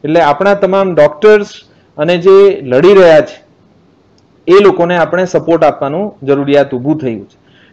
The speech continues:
એટલે મારા લોકોને વિનંતી છે કે આપણને જે બચાવી રહ્યા છે, એ લોકોને પણ સ્વાસ્થ્ય આપણે જોઈએ. અને બીજું, દરેક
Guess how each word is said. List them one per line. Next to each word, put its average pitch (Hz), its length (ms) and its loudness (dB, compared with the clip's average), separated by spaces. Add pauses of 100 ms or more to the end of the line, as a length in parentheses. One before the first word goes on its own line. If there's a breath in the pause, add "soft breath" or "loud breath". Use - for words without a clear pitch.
એટલે 160 460 0
મારા 143 260 0
લોકોને 143 340 -4
વિનંતી 170 380 -4
છે 156 240 -4
કે 160 340 -4
આપણને 170 580 -4
જે 165 140 -4
બચાવી 175 380 0
રહ્યા 156 300 2
છે, 151 300 -10 (360 soft breath)
એ 180 120 4
લોકોને 170 460 -2
પણ 175 300 -4
સ્વાસ્થ્ય 151 480 -2
આપણે 147 280 -2
જોઈએ. 131 420 -6 (580 soft breath)
અને 196 200 0
બીજું, 202 300 -2
દરેક 214 380 0